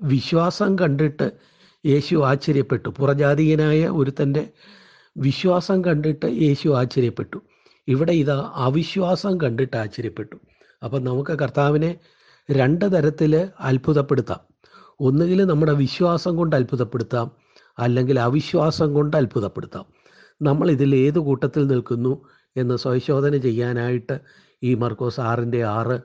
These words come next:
എന്ന വാക്യം നമുക്ക് എടുക്കാം. മർക്കോസിൻ്റെ സുവിശേഷം ആറാം അധ്യായം അതിൻ്റെ ഏഴാമത്തെ വാക്യത്തിൽ, "അനന്തരം അവൻ പന്തിരുവരെ അടുക്ക വിളിച്ച് അവരെ ഈ രണ്ടായിട്ട് അയച്ചു തുടങ്ങി.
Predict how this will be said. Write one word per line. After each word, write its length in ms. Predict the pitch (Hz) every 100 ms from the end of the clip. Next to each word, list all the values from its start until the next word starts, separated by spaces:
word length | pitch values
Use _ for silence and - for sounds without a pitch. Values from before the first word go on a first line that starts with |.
| _ _ _
എന്ന 200 | 135 117
വാക്യം 420 | 110 107 107 113 113
നമുക്ക് 280 | 110 -
എടുക്കാം. 360 | 95 92 - - _ _ _ _ _ _ _ _ - - - - _ _
മർക്കോസിൻ്റെ 560 | 165 135 - 156 160 151
സുവിശേഷം 580 | - 151 151 147 - 147 156 - 139
ആറാം 400 | 131 147 156 151
അധ്യായം 460 | 135 - 135 139 147 _ _ _ _ -
അതിൻ്റെ 300 | 147 147 147
ഏഴാമത്തെ 600 | 143 147 156 160 156 160
വാക്യത്തിൽ, 520 | 147 139 123 139 147 123 - _ _ _ _ 151
"അനന്തരം 520 | 143 151 151 160 160 -
അവൻ 180 | 151 156
പന്തിരുവരെ 600 | 131 147 139 147 147 147 147
അടുക്ക 280 | 139 135
വിളിച്ച് 420 | 156 131 127 - 139 - - - _ _
അവരെ 340 | 143 139 143 147 156
ഈ 120 | 156 151
രണ്ടായിട്ട് 680 | 160 160 156 156 160 151 165 185 -
അയച്ചു 360 | 143 147 143 180
തുടങ്ങി. 380 | 131 120 101